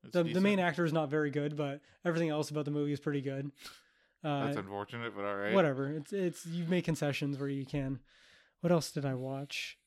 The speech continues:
Speaker 2: Uh, oh, I forgot to mention last week, I watched the new Borat movie.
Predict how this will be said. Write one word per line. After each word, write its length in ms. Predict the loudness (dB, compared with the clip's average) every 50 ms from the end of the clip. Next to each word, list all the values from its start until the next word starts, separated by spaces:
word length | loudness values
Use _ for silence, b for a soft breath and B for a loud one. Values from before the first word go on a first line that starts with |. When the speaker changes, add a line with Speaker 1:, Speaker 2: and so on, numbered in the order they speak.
| -2
Speaker 2:
Uh, 40 | 0 2 2 4 4 4 4 6
oh, 240 | 6 6 6 6 6
I 80 | 2 0
forgot 200 | 2 2 2 2
to 60 | 4
mention 340 | 2 2 2 0 -2 -2 -2
last 340 | -2 -2 -2 -4 -4 -2 -2
week, 180 | -2 -2 0
I 60 | 0 0
watched 280 | 0 0 0 -2 -2
the 60 | -4 -2
new 200 | 0 0 0 0
Borat 420 | 0 0 0 0 0 0 -2 -4
movie. 360 | -6 -6 -4 -4 -4 -6 -8